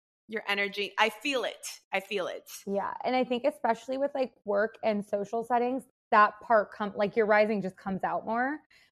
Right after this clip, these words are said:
Speaker 2: Whereas, like, in my head, I'm, like, super emotional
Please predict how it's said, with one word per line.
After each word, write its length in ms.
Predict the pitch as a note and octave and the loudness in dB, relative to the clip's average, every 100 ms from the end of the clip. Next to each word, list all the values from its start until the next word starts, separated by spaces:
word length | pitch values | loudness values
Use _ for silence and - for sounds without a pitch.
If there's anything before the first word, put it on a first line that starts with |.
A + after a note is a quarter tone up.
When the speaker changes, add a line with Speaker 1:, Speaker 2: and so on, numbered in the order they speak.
| - | 0
Speaker 2:
Whereas, 260 | A#3 A#3 A#3 | 4 4 4
like, 160 | A3 - | 2 2
in 140 | A3 | 2
my 140 | A3 A#3+ | 2 2
head, 260 | A3 F#3+ | 2 2
I'm, 140 | G#3 F#3+ | 2 -2
like, 180 | F#3 - | -4 -8
super 640 | - G#3+ - F#3 F3+ F3 | -8 -6 0 2 2 0
emotional 600 | G3 F#3 F#3 - F#3 F3+ | 0 -2 -4 -4 0 0